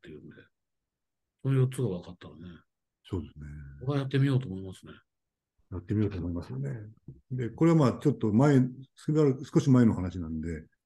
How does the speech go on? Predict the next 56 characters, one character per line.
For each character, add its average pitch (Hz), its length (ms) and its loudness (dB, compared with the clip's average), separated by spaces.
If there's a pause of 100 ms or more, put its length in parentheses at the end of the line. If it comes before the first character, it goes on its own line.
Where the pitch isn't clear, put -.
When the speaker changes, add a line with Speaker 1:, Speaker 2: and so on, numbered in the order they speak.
(800)
Speaker 2:
そ 143 80 4
の 147 100 6
後、 135 720 8 (580)
い 131 100 -4
か 131 100 2
が 117 40 8
で 95 80 0
す - 80 -8
か 101 80 -2
っ 92 120 -10 (120)
て - 100 -10
聞 - 200 -6
い 95 100 -4 (240)
た 92 100 -4
ら 87 100 -4
で 67 80 -14
す - 160 -14
ね、 - 160 -8 (720)
「や 92 80 -6
っ - 20 -12
て - 120 0
ま 92 100 0
す」 - 260 -10
っ - 20 -20
て - 80 -20
言 - 60 -20
っ - 40 -20
て - 100 -20
ま 123 60 -16
し - 60 -20
た - 60 -20
ね。 - 160 -20
Speaker 1:
う 104 40 -16
ん。 98 40 -14
う 90 800 -16
ん。 73 60 -12 (1000)
Speaker 2:
う - 40 -20
ん。 - 80 -20 (120)
で、 147 380 6 (100)
僕、 135 420 2
そ 131 100 0
の 123 80 2
一 135 60 4
週 226 280 4
間 127 400 2
か 175 160 2
一 113 240 0
ヶ 160 120 -2
月 - 260 -2
か、 - 340 -6 (260)
Speaker 1:
う 123 40 0
ん。 104 140 -4 (960)
Speaker 2:
四 - 200 2
半 147 500 2
期 - 140 -20
か、 - 420 2